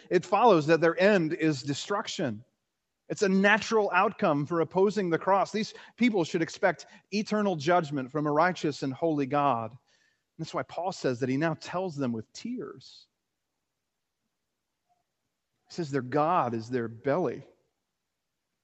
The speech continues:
And what an interesting discussion about idolatry. Makes me not want to eat a heavy lunch this afternoon, right?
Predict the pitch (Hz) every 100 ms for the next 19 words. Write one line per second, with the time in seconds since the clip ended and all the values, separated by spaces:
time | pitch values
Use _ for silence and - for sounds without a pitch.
0 | _ _ _ _ _ _ _ _ 147 151
1 | 196 139 147 202 - 170 123 - 127 127
2 | 151 117 110 113 110 110 127 - - 135
3 | _ _ _ _ _ _ _ _ _ _
4 | 147 147 156 123 123 135 131 123 131 110
5 | 117 113 107 110 107 - - 113 123 120
6 | - 110 101 113 143